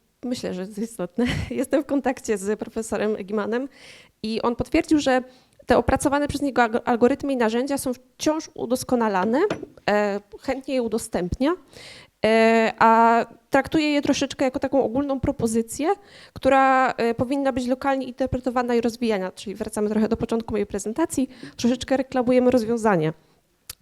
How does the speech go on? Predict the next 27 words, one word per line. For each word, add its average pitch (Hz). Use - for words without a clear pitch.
Jego 247
model 269
nie 277
jest 247
zamkniętym 277
systemem, 190
to -
jest 233
narzędzie 240
wspierające 247
planowanie, 170
które 247
może 294
być 254
wykorzystane 262
jako 269
punkt 247
wyjścia 262
do 262
wdrażania 247
zmian 247
nawet 247
w 220
bardzo 247
zróżnicowanych 214
warunkach 190
przestrzennych. 180